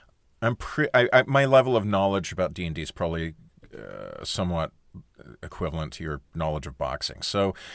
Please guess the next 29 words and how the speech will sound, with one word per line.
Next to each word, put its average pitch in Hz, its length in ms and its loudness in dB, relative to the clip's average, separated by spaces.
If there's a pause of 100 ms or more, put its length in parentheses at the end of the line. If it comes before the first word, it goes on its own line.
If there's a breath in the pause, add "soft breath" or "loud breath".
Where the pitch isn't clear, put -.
(280 loud breath)
explain 185 640 0
it 185 160 2
to - 180 -4
me. 78 440 -6 (340 soft breath)
What 131 480 2
if 135 160 2
I, 165 240 4
if - 140 -2
I 151 80 4
were 170 100 2
to 160 60 2
go 120 280 4
to, 110 220 4
uh, 95 220 6
to - 160 -10
play 98 420 -2
a 90 60 -2
game 87 240 -2
of 73 80 -10 (220)
Dungeons 90 440 -2
and 87 80 -4
Dragons, 80 580 -4 (280 loud breath)
what 107 280 -2
would 139 120 2
I 139 80 6
see 107 600 -2 (100)
on 104 160 -2
the 92 100 -2
table? - 640 -10